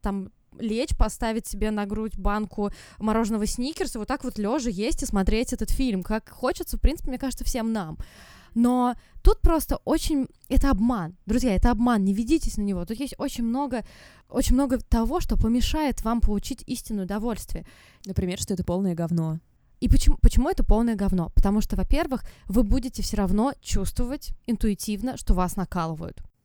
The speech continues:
Speaker 2: Ну, конечно, какая Белгравия, какая Алдовия, что за
Speaker 1: Слушай, давай,
Speaker 2: коверканье
Speaker 1: давай вс-,
Speaker 2: херни.
Speaker 1: давай вспомним фильм, а,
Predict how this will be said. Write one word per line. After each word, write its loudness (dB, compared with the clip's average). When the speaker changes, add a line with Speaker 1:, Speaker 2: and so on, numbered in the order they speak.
Speaker 2:
Ну, -8
конечно, -6
какая -4
Белгравия, 0
какая -8
Алдовия, 0
что -2
за 2
Speaker 1:
Слушай, -2
давай, 2
Speaker 2:
коверканье -2
Speaker 1:
давай 0
вс-, 0
Speaker 2:
херни. 2
Speaker 1:
давай 0
вспомним 2
фильм, -2
а, -4